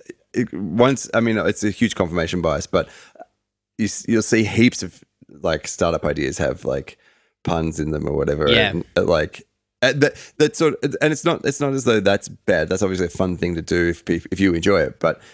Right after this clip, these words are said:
Speaker 1: it's more that
Speaker 2: There's no
Speaker 1: uh, it's more
Speaker 2: correlation
Speaker 1: they're
Speaker 2: between
Speaker 1: externally, yeah, exactly. They're, they're validated as being better than they are necessarily.
Speaker 2: Curl Up and Die, great name for a hairdresser.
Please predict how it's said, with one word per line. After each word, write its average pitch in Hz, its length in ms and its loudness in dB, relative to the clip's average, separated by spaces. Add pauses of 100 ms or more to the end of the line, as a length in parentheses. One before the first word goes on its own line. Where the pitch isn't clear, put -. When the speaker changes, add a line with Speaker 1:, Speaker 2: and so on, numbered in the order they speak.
(140)
Speaker 1:
it's 101 200 -4
more 104 280 2
that 98 200 2 (400)
Speaker 2:
There's 147 160 -4
no 175 80 4
Speaker 1:
uh, 123 40 6
it's 127 80 2
more 156 100 4
Speaker 2:
correlation 175 300 6
Speaker 1:
they're 185 160 4
Speaker 2:
between 165 260 4
Speaker 1:
externally, 143 240 4
yeah, 131 180 6
exactly. 110 340 2
They're, 98 240 2
they're 101 160 2
validated 101 480 2
as 90 80 -4
being 101 240 2
better 92 240 2
than 87 140 0
they 85 160 -2
are 85 320 0
necessarily. 85 800 -2 (200)
Speaker 2:
Curl 143 260 0
Up 131 140 -2
and 120 120 -6
Die, 113 340 0
great 113 360 -2
name 110 260 -2
for 113 140 -6
a 104 60 -2
hairdresser. 101 640 -6